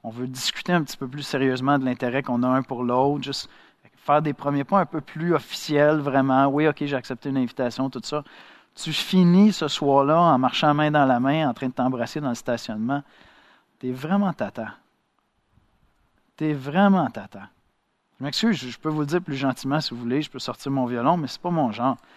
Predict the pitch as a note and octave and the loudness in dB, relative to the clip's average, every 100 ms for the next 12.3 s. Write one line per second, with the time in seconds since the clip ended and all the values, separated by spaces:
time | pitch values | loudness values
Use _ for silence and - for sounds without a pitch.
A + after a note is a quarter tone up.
0 | - - _ - B2+ A#2+ C#3 E3 G3+ F#3+ | -20 -20 _ -6 -6 -6 -4 2 4 4
1 | E3 C3 A2 - D#3+ D3 C3 - C#3+ C#3 | 2 0 -4 -2 -2 -2 -6 -2 -2 -2
2 | C3 D3+ F#3 - C#3+ A2+ A#2 B2 G2+ _ | -2 0 0 2 0 2 0 -2 -6 _
3 | _ - B2 C#3+ - C3 G#2+ A2 A2 - | _ -12 -8 -4 0 0 0 -4 -6 -10
4 | _ _ _ _ _ - C3 C#3+ C#3 D#3 | _ _ _ _ _ -12 -6 -4 -4 2
5 | F#3 F3 - C3 C3 B2 E3+ C#3+ C3+ D#3 | 4 4 2 -4 -2 -4 -2 0 0 0
6 | - - E3 F3+ F3+ D3+ E3 D#3+ - _ | 0 2 4 4 4 2 2 2 0 _
7 | - G3 F#3 F#3 E3+ D3 - D3 C#3 - | 0 0 0 -2 0 0 2 2 2 0
8 | - _ _ _ _ - B3+ - - F3+ | -20 _ _ _ _ -8 -8 -6 -4 -4
9 | E3 _ B3 G#3+ D#3 C#3 C#3 C3+ B2+ G#2+ | -4 _ -2 0 -2 -2 0 0 -2 -6
10 | - G#2+ - G2+ G#2 _ _ _ _ _ | -12 -16 -16 -18 -20 _ _ _ _ _
11 | _ A3 F#3+ D#3 C3 B2+ B2+ A#2+ G#2+ A2 | _ -4 -2 -2 -2 -2 -2 -4 -8 -16
12 | - A2 A2 | -16 -18 -18